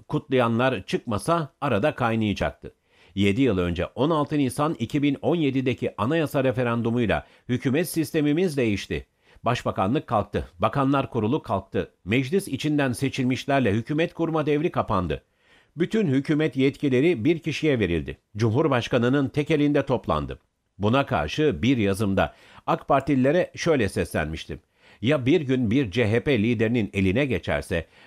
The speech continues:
Cumhurbaşkanı seçilir de bu yetkileri kullanırsa ister miydiniz? Yine de verir miydiniz? Cumhurbaşkanı Erdoğan iki bin on sekizde yeni sistemde göreve başlarken artık mazerete yer kalmadığını,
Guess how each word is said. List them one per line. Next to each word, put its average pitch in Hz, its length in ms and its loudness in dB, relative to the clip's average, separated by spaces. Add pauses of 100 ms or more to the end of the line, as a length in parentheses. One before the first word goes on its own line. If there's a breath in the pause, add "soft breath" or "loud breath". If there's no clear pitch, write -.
Cumhurbaşkanı 135 680 0
seçilir 127 480 -2
de 80 180 -2
bu 147 80 -2
yetkileri 120 560 0
kullanırsa 123 800 0
ister 180 380 0
miydiniz? 87 520 -2 (220 soft breath)
Yine 139 280 2
de 92 140 2
verir 143 240 2
miydiniz? 85 520 -4 (420)
Cumhurbaşkanı 156 760 0
Erdoğan 123 500 0
iki 139 240 -2
bin 151 80 0
on 147 180 0
sekizde 120 460 -2
yeni 104 320 0
sistemde 131 500 0
göreve 110 440 0
başlarken 98 600 -2 (340 loud breath)
artık 147 360 0
mazerete 143 580 2
yer 120 280 2
kalmadığını, 95 680 -2